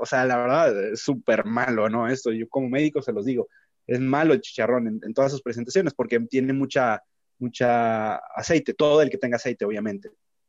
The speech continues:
Y conozco gente que le quita el acei-, el, la grasita, la separa, la cose y luego todavía la prepara como tipo salsa, tipo, o sea, y, y los regios estamos, bueno, yo no soy regio, pero los regios están conscientes de que, de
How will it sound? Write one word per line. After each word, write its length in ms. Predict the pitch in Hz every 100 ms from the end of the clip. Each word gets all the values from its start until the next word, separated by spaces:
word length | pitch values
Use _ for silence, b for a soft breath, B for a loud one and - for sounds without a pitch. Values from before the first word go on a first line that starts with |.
| _ _ _ _ _ _ _ _ -
Y 260 | 175 156 160
conozco 380 | 151 147 -
gente 340 | 196 185 - 135
que 100 | 131
le 140 | 131
quita 180 | 127 143
el 100 | 165
acei-, 220 | 156 156 131
el, 340 | 131 127 110
la 100 | 127
grasita, 720 | 127 131 - 147 - 135 -
la 200 | - 120
separa, 760 | - 120 - 160 143 131 135 135
la 180 | 117 117
cose 560 | - 135 139 - 135 175
y 220 | 120 120 120
luego 220 | 120 147
todavía 240 | 156 156 156
la 100 | 123
prepara 380 | 117 123 135
como 180 | 127 110
tipo 320 | - 123 - 107
salsa, 520 | 110 101 120 127 120
tipo, 200 | 123 107
o 80 | 120
sea, 240 | 143 131 - _ _ -
y, 240 | 131 151 156
y 40 |
los 200 | 151 139
regios 320 | 147 170 247 190
estamos, 500 | 170 185 220 - _ _ _ _
bueno, 180 | 170 160
yo 40 | 156
no 80 | 139
soy 120 | 123
regio, 300 | 143 139 151
pero 140 | 175
los 100 | 135
regios 220 | 123 170
están 220 | - 151 156
conscientes 680 | 160 135 143 147 143 190 185
de 140 | 151
que, 280 | 131 127 -
de 160 | 131